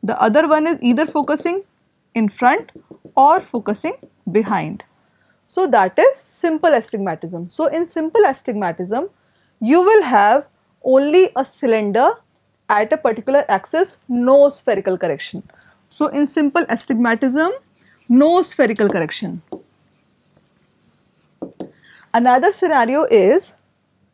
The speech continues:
that both the rays are focusing in front of the retina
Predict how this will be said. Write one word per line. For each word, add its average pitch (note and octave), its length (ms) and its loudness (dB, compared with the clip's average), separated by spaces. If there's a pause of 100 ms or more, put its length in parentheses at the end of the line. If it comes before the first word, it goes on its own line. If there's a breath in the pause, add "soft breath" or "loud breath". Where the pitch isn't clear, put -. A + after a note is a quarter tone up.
(1120)
that G#3 500 2 (460)
both D4+ 520 2
the A4+ 160 4
rays A3+ 460 0 (600)
are A#3+ 240 4
focusing B3+ 680 -2 (120)
in D4+ 160 -4
front C4 380 0
of G4 160 0
the A4+ 140 4
retina F#3+ 540 0